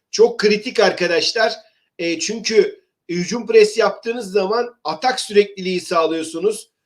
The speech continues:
Sürekli Galatasaray yeniden atak tazeliyor.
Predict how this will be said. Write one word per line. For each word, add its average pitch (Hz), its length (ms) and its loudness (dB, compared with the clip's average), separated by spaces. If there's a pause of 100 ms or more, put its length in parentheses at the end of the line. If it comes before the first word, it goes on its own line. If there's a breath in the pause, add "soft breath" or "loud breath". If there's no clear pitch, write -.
(100)
Sürekli 226 460 -6
Galatasaray 190 760 2
yeniden 214 320 4
atak 208 380 0
tazeliyor. 170 640 2